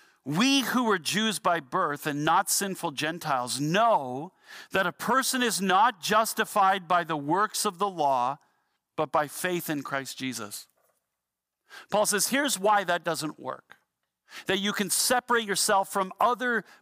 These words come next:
believers in Jesus Christ just because they don't believe or behave or practice their spirituality the same way as you do. Paul says, "We, we know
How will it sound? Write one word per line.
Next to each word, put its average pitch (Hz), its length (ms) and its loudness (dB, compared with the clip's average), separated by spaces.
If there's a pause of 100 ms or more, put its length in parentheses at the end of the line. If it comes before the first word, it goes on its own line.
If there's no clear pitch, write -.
believers 202 520 0
in 208 120 0
Jesus 185 360 -2
Christ 190 320 -2
just 208 220 -2
because 208 460 -2
they 196 260 0
don't 190 340 0
believe 185 360 -2
or 196 80 0
behave 175 420 -2
or 175 60 -4
practice 190 420 -4
their 180 140 -4
spirituality 175 520 -2
the 156 60 -4
same 185 240 -2
way 175 120 0
as 147 120 -8
you 175 80 -6
do. 147 100 -6 (720)
Paul 220 180 2
says, 196 300 -2
"We, 226 460 -2
we 220 260 0
know 214 880 0